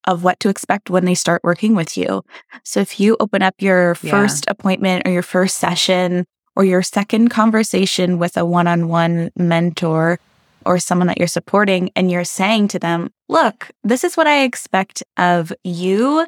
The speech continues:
Speaker 1: when we work together, and this is what you can expect of me." It already sets them up to know what they're getting
Speaker 2: Mm-hmm.
Speaker 1: into, and I think it increases the value of your service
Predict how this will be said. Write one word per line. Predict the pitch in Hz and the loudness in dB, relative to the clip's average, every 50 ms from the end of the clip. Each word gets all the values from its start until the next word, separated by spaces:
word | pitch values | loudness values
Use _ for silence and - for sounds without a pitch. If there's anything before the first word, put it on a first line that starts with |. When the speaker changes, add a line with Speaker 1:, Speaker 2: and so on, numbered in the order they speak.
| _ _ - - _ - | _ _ -20 -20 _ -8
Speaker 1:
when | - 220 233 233 233 | -2 -2 0 0 2
we | 233 240 | 0 2
work | 233 240 - - | 0 0 -2 -2
together, | - - 254 254 269 269 | -4 -2 0 2 2 2
and | - 247 254 | 2 2 2
this | 262 247 - | 2 2 -2
is | 294 - | -2 -2
what | 285 269 - | 0 0 0
you | 262 247 | -2 -2
can | - 254 240 | 0 2 0
expect | 240 233 - - - 202 202 - - | 0 0 -2 -2 -2 -2 -2 -2 -2
of | 202 196 - - | -2 -2 -2 -2
me." | 175 175 180 175 170 165 160 160 170 | -2 0 0 0 0 0 0 0 0
It | 175 - - - | -2 -2 -2 -2
already | - 202 220 240 247 262 269 | 0 2 2 2 2 2 0
sets | 240 - - 214 208 - | 0 0 -2 -2 -2 -2
them | - 208 190 185 | -2 0 2 2
up | 175 - - | 0 0 -2
to | - 190 | 0 0
know | 180 175 170 170 170 170 | 2 2 4 4 2 2
what | 165 165 160 156 | 2 0 0 0
they're | - 170 | 0 0
getting | 165 190 170 170 165 165 | 2 2 2 2 2 0
Speaker 2:
Mm-hmm. | 147 160 | 0 0
Speaker 1:
into, | 160 160 160 - - 156 156 | 0 -2 -2 0 0 0 2
and | 160 160 | 2 0
I | 160 160 | 0 -2
think | - - 175 170 - | -2 -4 -4 -2 0
it | 175 | 0
increases | 175 170 160 - - 208 208 208 - 233 202 - | 0 0 -2 -2 0 0 0 2 0 -2 -2 0
the | - 180 | -2 -2
value | 160 165 160 160 165 175 175 165 | 0 2 2 4 4 2 2 0
of | 156 156 | 0 0
your | - 156 151 | -2 -2 -2
service | - - - 170 190 180 170 - - 220 - - | -2 0 2 2 2 2 2 0 0 -2 -6 -8